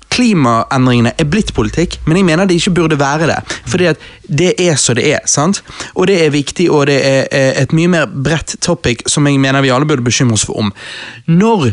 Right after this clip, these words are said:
vi snakker om politikk som splitter oss, når det innføres i film, da blir jeg mer sånn misfornøyd med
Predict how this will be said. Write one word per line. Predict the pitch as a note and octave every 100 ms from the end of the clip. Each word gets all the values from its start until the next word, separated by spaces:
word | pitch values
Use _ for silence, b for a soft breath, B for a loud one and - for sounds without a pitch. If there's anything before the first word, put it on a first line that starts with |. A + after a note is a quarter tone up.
| B2
vi | C#3
snakker | - E3+ D#3 F#3
om | E3
politikk | E3 E3+ - G#3 -
som | - D#3 C3+
splitter | - - F#3+ F#3 - B3
oss, | A2 - - - B B B B B B
når | D3+ D#3 B3+
det | C4 D3
innføres | B2 A2 A2+ G2+ G#2+
i | -
film, | A2 G#2+ - -
da | C3 A#3+ A#2 A#2+
blir | B2
jeg | B2 C3
mer | D3+ A#2
sånn | - B2+ G#2+ b b b b _ _ -
misfornøyd | C#3 - - - D3+ A#2 G#2 - C3
med | A#2 A2